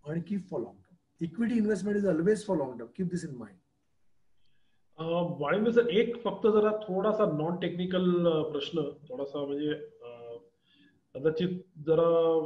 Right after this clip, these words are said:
Speaker 2: मागासलेला वाटेल, हा माहितीचा जो काही इतका प्रचंड धबधबा आपल्यावर येत असतो, म्हणजे न-, समजा आता नवीन गुंतवणूकदार असतील किंवा जे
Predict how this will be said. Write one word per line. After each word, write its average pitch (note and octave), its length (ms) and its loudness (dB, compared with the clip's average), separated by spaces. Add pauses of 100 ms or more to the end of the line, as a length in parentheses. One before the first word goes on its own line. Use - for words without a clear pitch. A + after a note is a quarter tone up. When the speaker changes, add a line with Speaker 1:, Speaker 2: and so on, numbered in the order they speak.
(220)
Speaker 2:
मागासलेला D3 520 0
वाटेल, D3 380 0 (680)
हा G#3+ 60 -6 (120)
माहितीचा D#3 440 0
जो A3+ 160 2
काही A3 200 -2
इतका A3 200 -8
प्रचंड G#3 400 -4
धबधबा F3 500 -2
आपल्यावर F3 340 -4
येत E3 180 -6
असतो, - 280 -12 (1120)
म्हणजे E3 580 -4
न-, C#3 420 -8
समजा D#3 200 -4
आता F3+ 400 0
नवीन G3+ 380 -4
गुंतवणूकदार E3 720 -2
असतील C3+ 300 -8
किंवा D3 200 -8
जे D#3 200 -6